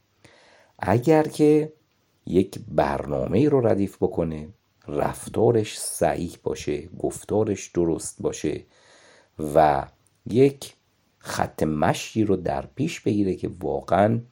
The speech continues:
رضایت و خوشنودی مردم رو فراهم کنه، مردم چی می‌گن؟ مردم می‌گن که بیا ببین این آدم تورا خونده و این توراست که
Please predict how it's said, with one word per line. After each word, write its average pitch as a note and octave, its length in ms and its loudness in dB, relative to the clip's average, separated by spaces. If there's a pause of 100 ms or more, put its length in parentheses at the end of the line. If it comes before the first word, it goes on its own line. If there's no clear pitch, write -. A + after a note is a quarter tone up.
(500)
رضایت D2 680 2
و C#2+ 80 0
خوشنودی D2 920 -6
مردم D2 800 0
رو - 120 0
فراهم C#2+ 520 -4
کنه، F#3 520 0 (280)
مردم D2+ 300 2
چی G#2+ 120 -4
می‌گن؟ F#2+ 360 2 (760)
مردم F2+ 280 0
می‌گن E2+ 280 -4
که - 120 -10
بیا D2+ 260 -2 (140)
ببین F2+ 260 -2
این F2 160 -4
آدم E2 460 -6 (120)
تورا D#2 320 0
خونده G#2+ 480 -2 (460)
و - 60 -8
این F#2+ 320 -2
توراست - 580 0
که D#2 280 0